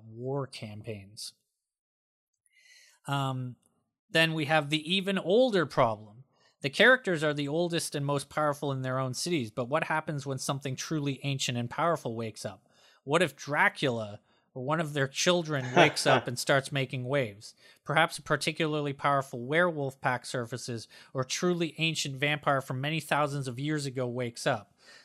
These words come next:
Speaker 1: A being so powerful it could do almost whatever it wants is the kind of challenge that a group of elders would have to take on themselves, a concept most of them would find more than a little unsettling.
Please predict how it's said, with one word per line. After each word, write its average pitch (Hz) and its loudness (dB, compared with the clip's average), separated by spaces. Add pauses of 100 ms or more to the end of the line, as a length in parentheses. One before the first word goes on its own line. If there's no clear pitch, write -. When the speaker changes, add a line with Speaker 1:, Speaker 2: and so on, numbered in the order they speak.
Speaker 1:
A 139 -10
being 196 4
so 190 0
powerful 160 2
it 143 -4
could 139 -4
do 139 -2
almost 147 -2
whatever 139 0
it 120 -4
wants 139 -4
is 123 -8
the - -8
kind 160 -2
of 160 -6
challenge 143 0
that 131 -2
a 123 -4
group 143 -6
of 135 -6
elders 127 -4 (240)
would 127 -6
have 147 -2
to 151 -8
take 143 -2
on 135 -2
themselves, 120 0 (280)
a 131 -10
concept 151 0
most 151 0
of 135 -2
them 120 -2
would 120 -4
find 127 0
more 127 0
than 123 -2
a 120 -4
little 120 -4
unsettling. 117 -2